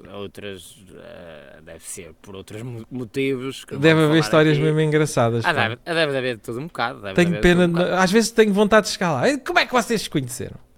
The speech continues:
Speaker 1: Eu
Speaker 2: Como é que
Speaker 1: conhe-,
Speaker 2: isto está
Speaker 1: eu,
Speaker 2: aqui a acontecer?"
Speaker 1: eu tive um casal, não sei se já contei aqui, que, hum, fo-, foi numa situação que nem tinha nada a ver com o que nós estávamos a falar,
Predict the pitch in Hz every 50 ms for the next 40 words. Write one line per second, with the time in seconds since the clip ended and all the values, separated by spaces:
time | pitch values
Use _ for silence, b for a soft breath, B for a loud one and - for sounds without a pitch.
0 | b b b b b b - 202 - - 302 - - - 247 240 226 139 143 156
1 | 233 208 185 156 - 185 160 147 131 120 131 120 110 - - - - - _ _
2 | _ - 180 170 160 165 165 170 - - 139 - 185 147 156 151 120 139 120 104
3 | 104 92 110 123 - 160 143 - 127 104 - - 95 85 - 107 95 104 95 92
4 | - - - _ - 107 98 98 95 95 95 92 92 92 92 92 90 87 85 82
5 | - - - - _ _ _ _ _ _ _ - - _ _ - - - - 139
6 | 110 95 - - 113 113 117 113 113 120 127 123 117 - - 117 - 131 - -
7 | 127 127 143 - - 151 160 156 139 165 143 147 139 131 127 123 123 127 135 127
8 | - - 110 107 104 104 104 101 90 - 110 107 98 - 101 101 101 101 101 -
9 | 104 101 92 85 90 - b